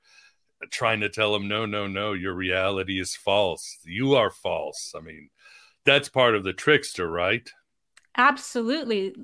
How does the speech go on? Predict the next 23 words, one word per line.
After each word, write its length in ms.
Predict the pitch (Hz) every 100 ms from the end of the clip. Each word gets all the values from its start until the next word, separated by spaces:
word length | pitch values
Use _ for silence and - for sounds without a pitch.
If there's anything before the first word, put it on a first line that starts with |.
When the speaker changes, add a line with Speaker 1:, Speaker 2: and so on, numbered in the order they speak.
| -
Speaker 2:
The 140 | 254
serpent. 640 | 302 - 403 392 269 190 - _ _ _ _ _ -
The 100 | 269
serpent 420 | - 349 349 311
in 100 | 294
Gnosticism 760 | 294 349 381 - 269 240 208 208
is 160 | 190
the 60 | 208
Speaker 1:
Right. 80 | 185
Speaker 2:
trickster, 500 | 208 190 175 196 190
and, 260 | 220 226
and, 180 | 233 226
and 180 | 233 233
in 120 | 233
the 100 | 220
positive 540 | 220 226 208 190 196 185
way, 220 | 190 196
in, 140 | 196
in 200 | 208 196
my 280 | 202 202 196
own 360 | 190 196 190 190
personal 460 | - 196 - 190
beliefs. 500 | 180 185 180 - -